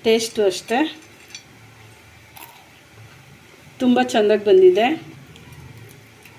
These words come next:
ಇದೇ ಮೆಥಡಲ್ಲಿ ನೀವು ಮನೆಯಲ್ಲಿ ಮಾಡಿ ನೋಡಿ, ಹಾಗೆ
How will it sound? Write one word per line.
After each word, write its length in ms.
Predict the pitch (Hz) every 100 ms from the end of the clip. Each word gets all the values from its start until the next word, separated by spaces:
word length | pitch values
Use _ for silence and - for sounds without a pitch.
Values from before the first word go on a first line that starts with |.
| - - - - - - - - 277
ಇದೇ 140 | 240 269 269
ಮೆಥಡಲ್ಲಿ 460 | 262 247 233 233
ನೀವು 120 | 226 220
ಮನೆಯಲ್ಲಿ 380 | 202 208 233 214 208
ಮಾಡಿ 160 | 196 202
ನೋಡಿ, 220 | 202 190 240 262 - - - -
ಹಾಗೆ 260 | 226 220 240